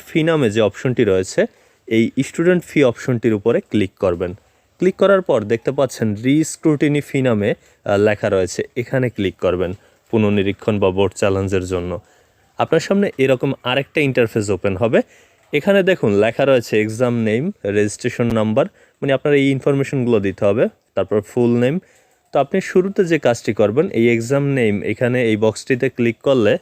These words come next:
আপনার সামনে লেখা আসবে যে ডিগ্রি পাস কোর্স থার্ড ইয়ার অ্যান্সার শিট, এই, এইটার উপরে ক্লিক করবেন। এরপর দেখতে পাচ্ছেন এখানে লেখা রয়েছে যে এই আবেদনটি চলবে আট এক দুই হাজার ছাব্বিশ তারিখ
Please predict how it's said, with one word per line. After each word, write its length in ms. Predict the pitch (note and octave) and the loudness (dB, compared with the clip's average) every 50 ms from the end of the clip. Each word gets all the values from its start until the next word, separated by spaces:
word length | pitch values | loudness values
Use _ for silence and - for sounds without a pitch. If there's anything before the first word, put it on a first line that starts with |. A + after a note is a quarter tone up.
| - | -4
আপনার 220 | - G#2+ - A#2 A2+ | -8 -6 -4 -4 -4
সামনে 260 | - - A#2 A#2+ A#2+ | -2 -2 -2 -2 0
লেখা 320 | G#2+ G2+ G2+ G2 - - | 0 0 0 0 0 -2
আসবে 320 | G2+ F#2+ F#2+ F#2 G2 F#2+ F#2 | -2 -2 -2 -2 -2 -4 -2
যে 180 | F2 G2+ G2 - - _ _ _ _ _ - | -2 -2 -4 -4 -6 _ _ _ _ _ -10
ডিগ্রি 340 | G#2 G#2+ A2+ A2+ G#2+ A#2 A#2 | -2 0 0 0 2 0 0
পাস 320 | A2+ A2+ G#2+ G#2+ G#2 - - | 0 2 2 2 0 -2 -2
কোর্স 300 | - C3+ C#3 C#3 - - | -2 -2 -2 -2 -4 -6
থার্ড 280 | - A#2 G2+ G2 G2 G2 | -4 -2 0 0 0 2
ইয়ার 180 | F#2 F2+ E2+ - - - | 0 0 0 -2 -4 -6
অ্যান্সার 360 | G2+ F#2+ F#2+ F#2+ - - G#2 | -6 -6 -6 -6 -10 -12 -12
শিট, 260 | - - C3+ D3 E3+ _ _ - _ _ _ _ _ _ _ _ _ _ _ _ | -8 -4 -4 -4 -4 _ _ -20 _ _ _ _ _ _ _ _ _ _ _ _
এই, 240 | - - A2+ A2+ A2 - - | 0 2 2 2 2 0 0
এইটার 340 | D3+ D3 D#3+ - D#3+ D3+ | 0 0 2 2 2 2
উপরে 240 | C#3 B2+ C3 A#2 A2 | 2 2 2 0 0
ক্লিক 260 | G2+ - G2+ F#2+ F2 | 0 -2 -2 -2 -2
করবেন। 300 | - - F#2+ F#2 F#2+ G2 - _ _ - | -2 -4 -4 -2 -2 -6 -8 _ _ -4
এরপর 340 | C3+ C#3+ D#3 - F3+ E3+ | -4 -4 -2 0 -2 0
দেখতে 260 | D3+ D#3 D#3+ - - D#3 | 2 0 0 2 0 0
পাচ্ছেন 300 | D#3 C#3 A#2 - A2+ A2 | 2 0 0 0 -2 -2
এখানে 260 | G#2 - - A#2+ A#2 | -2 0 0 0 2
লেখা 280 | A2+ A2+ G#2+ - - | 2 2 0 0 0
রয়েছে 280 | A2 G#2 G2 F#2+ - G2+ | 2 2 2 0 -2 -4
যে 100 | G2 G#2 | -2 0
এই 100 | G2+ G#2 | 2 2
আবেদনটি 460 | G2+ G2 G2+ G#2+ A#2 A#2 A#2 A#2 C3 | 2 0 0 0 0 0 0 0 -2
চলবে 440 | A#2+ - B2 A#2 A2+ G#2+ G#2+ A2+ D#3 - _ _ _ _ _ _ _ _ _ _ _ _ _ _ _ _ _ _ _ _ - | -2 0 0 2 2 2 2 2 2 0 _ _ _ _ _ _ _ _ _ _ _ _ _ _ _ _ _ _ _ _ -6
আট 260 | - B2 A#2+ A#2+ - | -4 -2 -2 0 0
এক 180 | C#3 C3 C3 B2 | 0 0 0 2
দুই 100 | B2 B2 | 2 2
হাজার 160 | A#2 A#2+ A#2+ | 2 2 -2
ছাব্বিশ 440 | A2 - - A2+ G#2 G#2 A#2+ A#2 - | -2 -2 -2 -2 -2 -2 -4 -4 -2
তারিখ 240 | - A#2+ A#2 A#2+ | 0 0 0 -2